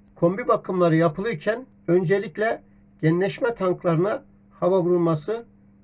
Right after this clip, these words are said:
gerekmektedir. Bakımları yapılmayan genleşme tankları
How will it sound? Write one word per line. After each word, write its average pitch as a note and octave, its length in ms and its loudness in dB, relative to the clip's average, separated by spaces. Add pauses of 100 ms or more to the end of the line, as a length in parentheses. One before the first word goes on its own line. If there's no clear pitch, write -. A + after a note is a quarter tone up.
gerekmektedir. D#3 840 0 (140)
Bakımları G#3+ 500 -2
yapılmayan G#3+ 600 0 (220)
genleşme F3+ 500 0
tankları F3 540 2